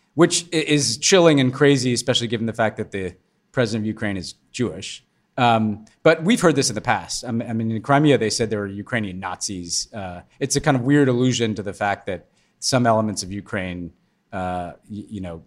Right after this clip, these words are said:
uh, were on the other side in, in, in World War Two. Um, it's obviously totally false today. But I think what their end game is, um, to decapitate the government.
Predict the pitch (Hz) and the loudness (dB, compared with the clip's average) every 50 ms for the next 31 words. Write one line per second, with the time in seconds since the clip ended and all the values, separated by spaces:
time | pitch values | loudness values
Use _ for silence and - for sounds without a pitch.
0 | _ _ - 95 90 87 82 113 117 113 - 101 104 101 98 95 - - 110 95 | _ _ -18 -16 -16 -14 -8 -4 -2 -2 -2 -2 -4 -4 -4 -4 -4 -2 -2 -2
1 | 95 95 92 92 95 92 - 101 95 95 - 101 98 95 95 92 87 95 92 90 | -2 -4 -6 -8 -10 -12 -12 -14 -16 -14 -12 -12 -10 -10 -10 -10 -10 -12 -14 -12
2 | - 98 90 87 82 - _ _ _ _ _ _ _ - 110 107 107 101 101 98 | -10 -10 -10 -10 -12 -14 _ _ _ _ _ _ _ -6 -2 -2 0 0 -2 -4
3 | 90 - - _ _ _ _ _ _ _ _ _ _ _ _ _ _ _ - 127 | -6 -8 -14 _ _ _ _ _ _ _ _ _ _ _ _ _ _ _ -14 -4
4 | - 127 120 117 101 - 110 104 - 127 117 104 95 - - 98 87 85 - - | 0 2 2 2 0 -2 -6 -4 -2 -2 -2 -2 -2 -4 -4 -4 -4 -4 -6 -6
5 | - 110 92 82 73 78 - _ _ _ _ _ _ _ _ - 117 107 160 156 | -8 -8 -8 -8 -10 -14 -20 _ _ _ _ _ _ _ _ -6 2 4 4 6
6 | 143 151 151 - 247 240 - 180 156 - 147 139 135 135 135 127 123 117 113 113 | 6 4 4 4 4 4 6 4 6 6 8 6 6 6 4 4 2 2 2 2
7 | 110 107 104 101 95 - - - _ _ _ _ _ _ _ _ - 123 117 110 | 2 2 0 0 -2 -4 -6 -6 _ _ _ _ _ _ _ _ -2 2 2 4
8 | 107 104 101 104 104 - - - 135 120 - 156 143 - - 143 143 147 139 - | 4 2 2 -2 -4 -4 -4 -4 -2 0 0 -2 0 2 2 2 2 2 0 0
9 | 143 135 - 123 110 113 98 92 95 104 107 110 110 - | 0 0 0 0 -2 0 -2 -2 -2 -4 -6 -6 -6 -10